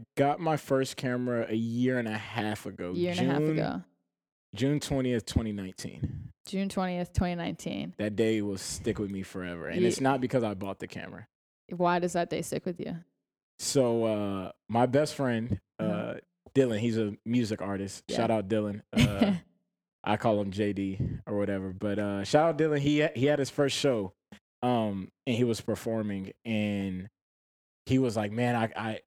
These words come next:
Speaker 1: I mean, I'm, I'ma blow up, I'ma make it. And I was like,
Speaker 2: Yeah.
Speaker 1: "Yeah, yeah, yeah." He was like, "But we gotta catch some footage." I was like, "All right, I'll just, you know, record on the phone." He was like, "Nah, we gotta,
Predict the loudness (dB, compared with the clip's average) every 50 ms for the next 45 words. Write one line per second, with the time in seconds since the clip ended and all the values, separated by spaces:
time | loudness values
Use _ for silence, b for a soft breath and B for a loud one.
0 | _ _ _ -6 -6 -4 -2 -2 -2 -2 -4 -4 -8 _ _ _ _ _ _ _
1 | _ _ _ -4 -2 -2 -4 -6 -6 -4 -4 -4 -2 0 2 2 4 4 4 4
2 | 4 2 2 0 -2 -2 0 2 2 2 2 2 2 2 2 2 2 2 2 2
3 | 2 2 2 4 4 4 4 4 4 4 4 4 4 2 0 B B B B 2
4 | 2 2 2 0 0 2 2 2 2 2 2 2 2 2 2 2 2 -4 -4 0
5 | 2 2 4 4 4 2 2 2 2 2 4 4 4 4 4 4 4 4 2 0
6 | 0 0 0 2 4 4 4 4 2 2 2 2 4 2 0 0 2 2 4 4
7 | 4 4 2 2 0 0 2 4 4 6 6 4 4 4 4 4 4 2 0